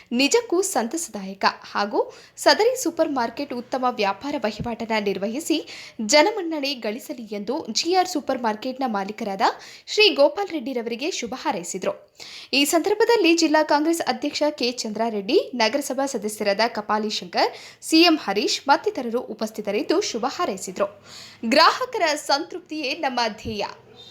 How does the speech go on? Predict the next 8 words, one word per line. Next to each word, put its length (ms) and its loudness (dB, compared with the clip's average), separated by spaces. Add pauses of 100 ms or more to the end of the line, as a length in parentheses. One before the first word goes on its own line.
(460)
ಬಂಗಾರಪೇಟೆ 680 4
ಪಟ್ಟಣದ 480 0
ಹಾಗೂ 320 -2
ಸುತ್ತಮುತ್ತಲಿನ 680 -2 (200)
ಜನತೆ 360 2
ಉತ್ತಮ 520 0
ಗುಣಮಟ್ಟದ 600 -2
ವಸ್ತುಗಳನ್ನ 600 0